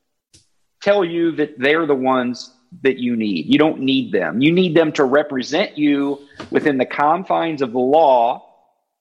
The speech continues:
only. And if the law needs to change, you change it because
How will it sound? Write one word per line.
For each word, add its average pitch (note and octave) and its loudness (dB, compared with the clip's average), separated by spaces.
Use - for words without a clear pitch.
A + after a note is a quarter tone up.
only. E3+ -2
And D#3 -2
if D3 -4
the D3 0
law D3+ 4
needs D3+ -8
to C#3 -10
change, C3+ -8
you A#2+ -4
change G3 -2
it - 0
because C#3+ 0